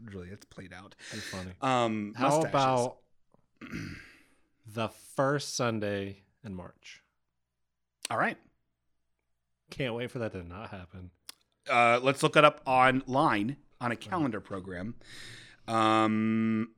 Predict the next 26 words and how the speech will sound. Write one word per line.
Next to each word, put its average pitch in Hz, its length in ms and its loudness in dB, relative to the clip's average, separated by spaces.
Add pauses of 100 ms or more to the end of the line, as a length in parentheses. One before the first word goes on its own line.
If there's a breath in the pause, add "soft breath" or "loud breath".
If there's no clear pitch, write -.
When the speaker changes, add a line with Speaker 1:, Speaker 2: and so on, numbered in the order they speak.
(680)
Speaker 1:
C 120 720 -6
A 113 440 -4
L 101 420 -2 (1000 loud breath)
calendar. 107 680 -8 (3250 soft breath)
How 120 140 -12
do 117 40 -6
I 110 40 -6
use 101 280 -8
this? 107 260 -20 (1800)
Oh, 214 120 2
Speaker 2:
Okay. 160 100 0
Speaker 1:
God. 175 300 6
Oh, 214 140 6
am 175 80 6
I 156 40 6
talking 254 200 4
to 240 60 0
that 208 120 -4
kid 370 240 2
again? - 260 4
<laughs> - 40 0
I'm, 160 260 4
I'm, 190 340 0 (360)
I'm 143 100 -8
just 113 140 -12
kidding. - 200 -20